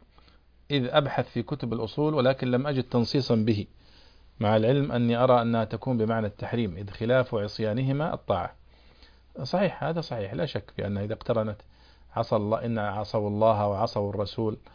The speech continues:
كلها تدل على أنهم قد ارتكبوا محرماً،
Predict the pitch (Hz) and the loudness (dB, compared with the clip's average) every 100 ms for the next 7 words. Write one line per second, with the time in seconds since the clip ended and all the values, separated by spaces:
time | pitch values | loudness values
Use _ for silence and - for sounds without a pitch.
0 | - - - - 175 143 165 180 156 147 | -20 -20 -8 -2 0 2 2 0 -4 -4
1 | 170 143 143 156 175 - - 139 139 131 | -2 0 0 0 -2 -6 -6 -4 -2 -4
2 | 131 131 - 165 - 139 135 143 - - | -2 -2 -2 -4 -2 -2 -2 -2 -8 -12
3 | - 147 113 123 127 | 2 2 6 6 6